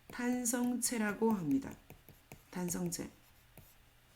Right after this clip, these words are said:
원래 모양으로 되돌아가는 형-, 그, 그런 성질을 탄성이라고 하고, 그런 물체를 탄성체라고 합니다. 자, 일상생활에서 탄성을 이용한 예를 먼저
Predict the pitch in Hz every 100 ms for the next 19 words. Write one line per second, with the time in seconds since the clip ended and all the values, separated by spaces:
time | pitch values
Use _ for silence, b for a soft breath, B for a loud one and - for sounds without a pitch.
0 | - - - B - 196 240 247 240 196
1 | 165 151 170 185 202 170 165 165 175 -
2 | 165 160 - 196 190 185 180 170 160 214
3 | 240 233 226 170 147 143 147 151 165 B
4 | B B - 196 175 151 147 185 220 220
5 | 240 247 233 254 247 - 277 175 143 135
6 | 139 165 B B B B B B B -
7 | - - - - - 254 269 294 277 240
8 | 175 - 226 254 262 254 180 185 185 165
9 | 156 170 165 147